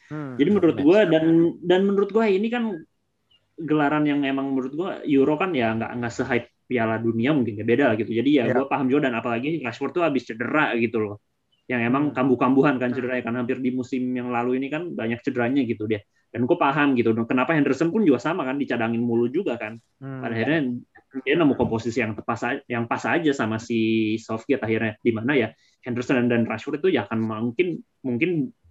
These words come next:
Speaker 2: akan dikeluarkan ketika emang mereka dibutuhkan main. Kalau emang dirasa nggak butuh mah ngapain mainin? Gitu.
Speaker 1: Nah,
Speaker 2: Karena ya
Speaker 1: kalau lu
Speaker 2: kasian juga kalau dipaksain, kalau misalkan masih cedera juga.
Speaker 1: Hmm. Berarti besok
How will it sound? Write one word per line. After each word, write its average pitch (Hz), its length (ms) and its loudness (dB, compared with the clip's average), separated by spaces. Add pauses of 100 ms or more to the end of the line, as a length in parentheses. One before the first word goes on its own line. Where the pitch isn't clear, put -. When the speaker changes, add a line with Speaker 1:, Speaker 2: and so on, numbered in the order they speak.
Speaker 2:
akan 156 260 -2
dikeluarkan 143 380 2
ketika 143 240 -4
emang 120 180 0
mereka 117 380 0
dibutuhkan 123 480 -2
main. 120 320 -2 (340)
Kalau 131 140 -2
emang 143 200 0 (140)
dirasa 147 380 0
nggak 143 160 0
butuh 139 180 -4
mah 226 140 -2
ngapain 104 260 -12
mainin? 117 380 -2 (720)
Gitu. - 240 -12 (560)
Speaker 1:
Nah, 135 80 0
Speaker 2:
Karena 131 100 2
ya 147 60 6
Speaker 1:
kalau 143 80 6
lu 175 80 4
Speaker 2:
kasian 127 160 4
juga 170 240 6 (480)
kalau 151 400 0
dipaksain, 151 500 0
kalau 151 220 -2
misalkan 147 240 -4
masih 147 400 -4
cedera 147 320 -8
juga. 156 240 -6 (300)
Speaker 1:
Hmm. 107 340 -16 (240)
Berarti 131 380 0
besok 147 320 -2